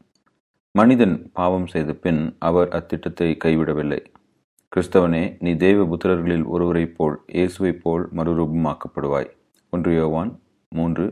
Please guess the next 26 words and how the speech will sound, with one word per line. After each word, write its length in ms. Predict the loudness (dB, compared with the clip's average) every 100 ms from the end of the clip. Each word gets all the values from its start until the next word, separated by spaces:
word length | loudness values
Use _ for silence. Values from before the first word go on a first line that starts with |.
| -8 _
ஒன்று 260 | -4 -2 -2
முதல் 300 | -4 -4 -6
மூன்று 300 | -6 -6 -6
வசனங்கள். 480 | -8 -12 -12 -14 _ _ _ _ _ -20 _ -20 2
இக்கருத்தை 520 | 4 8 8 8 4 4 0 0
இறையியலாளர்கள் 800 | 4 6 6 4 2 2 2 0
பல 260 | 0 2 2
பெயர்களை 480 | 4 2 4 0 0
கொண்டு 220 | -2 0
அழைக்கின்றனர். 680 | -2 -4 -6 -4 -2 -4 -8 _ _ _ _ _ 0
இது 140 | 2 6
பிரபலமாக 680 | 8 10 8 6 4 2 2 0
மகிமைப்படுத்தப்படுதல் 1000 | -2 0 0 0 -4 -6 -6 -4 -6
என்று 300 | -4 -4 0
அழைக்கப்படும். 540 | 0 -2 -6 -6 -6 -6 _ _ _ _ _ _ 4
பேதுரு 300 | 8 8 6
இதனை 440 | 4 4 2 -2 0
திவ்ய 300 | 0 4 4
சுவாபத்தின் 560 | 4 0 0 -2 -4 -2
பங்காளிகள் 500 | -2 0 0 0 -2
என்று 400 | -2 0 -2 -2
குறிப்பிட்டுள்ளார். 680 | -4 -8 -8 -8 -4 -2 -4 -10 _
இரண்டு 300 | -6 -4 -4
பேதுரு 380 | -2 -2 0 -2 -4 -8
ஒன்று 280 | -6 -6
நான்கு. 340 | -6 -8 -8